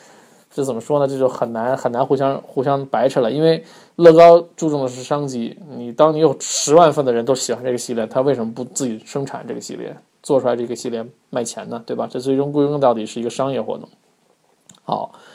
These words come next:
这个话再往后收一收，再讲这个乐高的这个产品为什么还吸引人的地方。嗯，我觉得还有一个吸引人的地方就是乐高的一些，呃，就是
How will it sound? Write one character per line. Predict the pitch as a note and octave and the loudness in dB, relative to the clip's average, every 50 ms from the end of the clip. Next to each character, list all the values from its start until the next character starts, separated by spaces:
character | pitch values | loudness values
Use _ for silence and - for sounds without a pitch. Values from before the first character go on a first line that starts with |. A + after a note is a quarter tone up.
| - - _ | -20 -20 _
这 | - D3 B2+ | -4 -2 -2
个 | B2 | 0
话 | - - C#3 B2+ | 2 2 2 4
再 | B2 B2+ | 4 2
往 | A#2+ A#2 A#2 | 0 0 -2
后 | A#2+ A#2+ | -4 -6
收 | A#2+ - - C3+ C3+ | -4 0 0 2 2
一 | B2 | 2
收， | A#2+ A#2 A2+ | -2 -4 -6
再 | - - - C#3 B2+ | -4 0 0 0 0
讲 | - B2+ A2 A2 B2 B2+ | 0 -4 -8 -8 -10 -10
这 | B2+ | -10
个 | A#2+ B2 A#2+ | -8 -8 -8
乐 | A#2+ C3 C3+ B2+ | -2 -2 0 2
高 | B2+ C3+ C3+ C3+ | 4 6 6 6
的 | C3+ B2+ | 4 2
这 | B2+ A#2+ A2+ | 0 -2 -2
个 | A#2+ A#2 A#2 A2+ - - - - _ - | -2 -2 -4 -4 -8 -16 -20 -20 _ -6
产 | - C#3+ C#3+ | -4 -2 -2
品 | C#3+ C3 | 0 0
为 | C#3 C#3 | 0 -2
什 | B2+ A#2 | -2 -2
么 | A#2 A2+ | -4 -2
还 | A#2+ B2 | -2 -2
吸 | B2+ - C#3 B2+ | -4 -4 -6 -6
引 | A2+ | -8
人 | A2 G#2+ A2 | -8 -10 -10
的 | B2 | -10
地 | B2 B2 A2+ | -10 -10 -10
方。 | - G2+ - - _ - - - - - - - _ _ _ - | -10 -12 -16 -18 _ -20 -20 -20 -20 -20 -20 -20 _ _ _ -10
嗯， | E3 D#3 D#3 D#3 D3+ D3 D3+ D3+ C#3+ - _ _ _ _ | -8 -6 -4 -4 -4 -4 -4 -6 -8 -10 _ _ _ _
我 | C3+ C3 | 0 4
觉 | D3+ F#3 | 4 6
得 | |
还 | D#3+ D3+ F3 | 6 6 4
有 | |
一 | G3+ | 4
个 | F#3+ | 2
吸 | F#3 G3+ F3 | -2 -2 -2
引 | C#3 | 0
人 | A#2+ A#2 B2 | -2 -2 -2
的 | C3+ | -2
地 | C3+ | -2
方 | B2+ B2 | -2 0
就 | A#2+ A#2+ A2+ | -2 -2 -4
是 | A#2 A#2 A#2 | -2 -2 0
乐 | C#3+ D#3+ D3 | 2 4 4
高 | C#3+ D3 D3+ | 4 4 4
的 | D3+ C#3 | 2 2
一 | B2+ | 0
些， | B2 - C#3 C3+ | -2 0 0 0
呃， | C3+ C3+ B2+ - - - A#2 A#2 A#2 A#2+ - - - - _ | 2 0 0 -2 -6 -10 -12 -12 -12 -12 -14 -16 -20 -20 _
就 | _ - B2 | _ -12 -12
是 | - - A2+ A2 | -10 -10 -14 -16